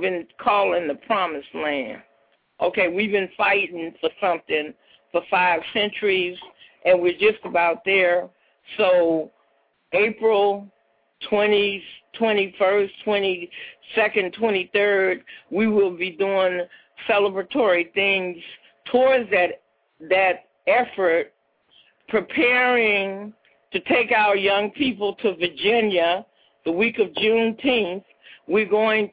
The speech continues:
to have a contest and give five of those. This is an all-expense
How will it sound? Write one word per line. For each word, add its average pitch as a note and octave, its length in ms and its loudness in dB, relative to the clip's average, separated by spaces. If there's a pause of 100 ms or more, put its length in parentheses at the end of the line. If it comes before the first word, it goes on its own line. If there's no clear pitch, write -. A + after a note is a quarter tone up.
to F#3 500 -2 (640)
have A3 280 0
a G3 40 0
contest A#3 840 0
and E3+ 180 -6
give G3 160 0 (100)
five A3+ 460 2
of F#3+ 160 -10
those. F#3+ 300 2
This A3 100 -6
is A3 60 -10
an F3+ 120 -4
all-expense G3+ 800 0